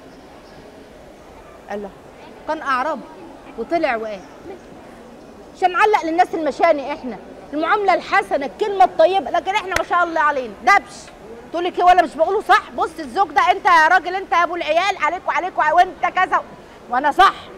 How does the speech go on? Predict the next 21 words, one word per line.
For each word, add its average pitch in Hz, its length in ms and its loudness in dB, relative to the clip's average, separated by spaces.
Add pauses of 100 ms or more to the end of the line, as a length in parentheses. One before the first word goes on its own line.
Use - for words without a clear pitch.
وانت 349 180 -8
صح، 370 360 0
كلامك 294 360 -4
صح، 262 200 -4 (500)
بس - 80 -10 (120)
الاسلوب 269 680 -6
غلط، 202 180 -6 (1000)
مفيش 339 340 -2
تلطف 320 580 0
في 269 60 -6
الكلام. 254 440 0 (300)
تروحي 359 500 -2 (280)
تكلم 403 460 2
اولادها 392 500 2
والاولاد 440 580 -2
وصوت 440 280 -6
الام 415 460 -2
جعوره 392 380 2
وغوريلا 349 520 -2
في 277 100 -12
البيت، 240 320 -6